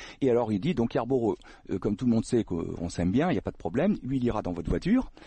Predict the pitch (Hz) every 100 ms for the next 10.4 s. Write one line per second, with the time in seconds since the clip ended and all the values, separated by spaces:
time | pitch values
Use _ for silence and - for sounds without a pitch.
0 | - - - 98 - 92 82 78 76 73
1 | - 196 196 160 160 135 107 90 101 -
2 | - 82 110 - 82 156 - 117 98 -
3 | - - _ _ - - - - - -
4 | - - - - - 117 - - - 101
5 | 202 - - - - 277 175 87 - 143
6 | 139 90 - - - _ - - - 147
7 | 190 110 80 - _ _ _ - 233 214
8 | 202 156 - 120 131 120 104 - 147 -
9 | 135 107 117 110 87 82 90 240 233 -
10 | 101 113 190 240